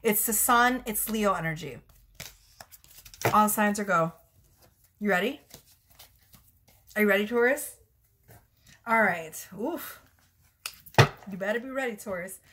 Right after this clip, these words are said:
All right, I was gonna do some Akashic. Let's do some, let's do two Whispers of Love for Taurus. Whoa! <laughs> I'm dropping cards.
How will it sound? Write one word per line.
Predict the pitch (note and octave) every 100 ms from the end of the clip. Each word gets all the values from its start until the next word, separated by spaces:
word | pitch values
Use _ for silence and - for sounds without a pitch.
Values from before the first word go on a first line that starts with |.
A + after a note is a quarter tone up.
| _ - -
All | A3
right, | G#3+ G#3 -
I | A3 A#3+
was | A#3
gonna | A#3 A#3
do | A3
some | G#3+ G#3+
Akashic. | G3+ G3+ G3 G3+ F#3+ F#3+
Let's | G#3+ A#3+ -
do | C4+ C#4 C#4
some, | - A3 G3+ G3
let's | G3+ G#3
do | B3 A#3+
two | A#3+ A#3+
Whispers | A3 G#3+ - G3 G3
of | F3+
Love | E3+ D3+ E3
for | F3
Taurus. | E3+ A3+ G#3 G3+ A3 - -
Whoa! | F#3+ A3 F4+ D4+ D#4+ - D#4+ C#4+ C#4+ G#3+ - _ - -
<laughs> | _ _ - -
I'm | B3+
dropping | F#3 E3+ F3+ A#3+
cards. | - - - - -